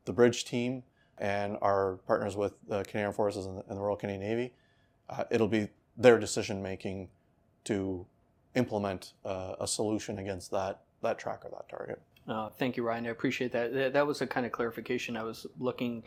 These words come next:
Speaker 2: to try and understand the autonomous aspect in terms of detection and then the
Speaker 1: Mm-hmm.
Speaker 2: actual control aspect where you have to kind of figure out how you wanna react to whatever you see.
Speaker 1: Right.
Speaker 2: Um,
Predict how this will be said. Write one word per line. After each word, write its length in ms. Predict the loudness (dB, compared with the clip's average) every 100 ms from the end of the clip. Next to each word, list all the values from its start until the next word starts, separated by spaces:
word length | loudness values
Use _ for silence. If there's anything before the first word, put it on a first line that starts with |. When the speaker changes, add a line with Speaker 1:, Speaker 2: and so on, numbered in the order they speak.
| -16 -8
Speaker 2:
to 80 | -4
try 240 | 2 2
and 300 | 2 -2 -6 -4
understand 920 | 0 2 2 0 -2 0 0 -2 -4 -6 -10 -6
the 460 | -4 -4 -6 -10 -12 _ -14 -10
autonomous 600 | -6 0 2 2 0 2
aspect 480 | 0 0 -4 -4 -6
in 100 | -4
terms 260 | -4 -6
of 120 | -10
detection 640 | -10 -4 -2 -2 -4 -6 -8
and 180 | -10 -4
then 320 | -2 -2 -6 -12 -20 -12
the 60 | -6 -2
Speaker 1:
Mm-hmm. 100 | -2
Speaker 2:
actual 480 | -2 -6 -6 -8 -12 _ -12
control 560 | -6 -4 -4 -4 -6 -10 -8
aspect 460 | -6 -6 -10 -10 -10
where 220 | -10 -8
you 120 | -8
have 140 | -10
to 100 | -10
kind 200 | -14 -14
of 80 | -14 -16 _ -6
figure 260 | 2 2
out 80 | 2
how 100 | 0
you 120 | -4
wanna 340 | -6 -8 -10 -16 -20 _ -6
react 420 | -2 -2 -4 -12 -14 -6
to 80 |
whatever 280 | -4 -4 -10
you 140 | -14 -16
see. 260 | -14 -16 -18 -20 -12
Speaker 1:
Right. 140 | -6 0 6
Speaker 2:
Um, 300 | 6 6